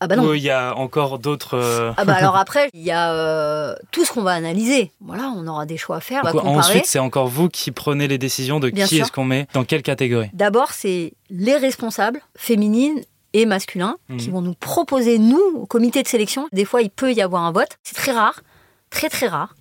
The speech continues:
Speaker 2: En général, ça se fait à l'una-,
Speaker 1: Très,
Speaker 2: à l'unanimité.
Speaker 1: très, très rare. On essaye
Speaker 2: Ouais.
Speaker 1: le plus. Euh, on se fait confiance. Les deux responsables, hein, d'équipe, hein, qui sont là et qui vont
Speaker 2: Hmm.
Speaker 1: défendre, euh, leur sélection, qui vont nous partager leurs réflexions, leurs stratégies. Puis nous, comité de sélection, après ces échanges,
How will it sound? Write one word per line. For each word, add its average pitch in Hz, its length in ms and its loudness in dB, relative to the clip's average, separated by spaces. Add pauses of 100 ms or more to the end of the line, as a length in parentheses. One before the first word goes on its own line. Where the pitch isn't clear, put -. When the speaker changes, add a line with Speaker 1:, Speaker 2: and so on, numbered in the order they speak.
Speaker 2:
En 131 60 -12
général, 135 220 -2
ça 139 120 -6
se - 60 -10
fait 135 80 -4
à - 20 -2
l'una-, 123 140 -4
Speaker 1:
Très, 160 260 4
Speaker 2:
à 131 80 0
l'unanimité. 139 440 -2
Speaker 1:
très, 208 180 2
très 196 220 -8
rare. 175 280 -2
On 202 160 -4
essaye 196 340 -2 (220)
Speaker 2:
Ouais. 117 140 -12 (180)
Speaker 1:
le 196 100 -4
plus. - 400 -12 (540)
Euh, 170 160 -4
on 175 80 -4
se - 80 -8
fait 214 80 -2
confiance. 202 560 -6 (400)
Les 160 140 -12
deux 214 160 2
responsables, 220 560 0
hein, 220 140 -2
d'équipe, 190 360 -6
hein, 202 140 -4
qui - 100 -12
sont 175 160 -6
là 190 140 2
et 196 60 -2
qui - 120 -12
vont 165 140 -4
Speaker 2:
Hmm. 165 60 0
Speaker 1:
défendre, 202 560 0
euh, 156 240 -4 (320)
leur 180 160 -4
sélection, 208 540 -2 (100)
qui - 120 -14
vont 170 120 -6
nous 165 100 -4
partager 196 480 0
leurs 190 140 2
réflexions, 220 540 -2
leurs 202 120 2
stratégies. 190 640 -4 (140)
Puis - 160 -4
nous, 269 100 4
comité 214 340 -2
de 196 60 -6
sélection, 208 420 -6 (360)
après 202 260 -4
ces 196 240 -4
échanges, 220 400 -4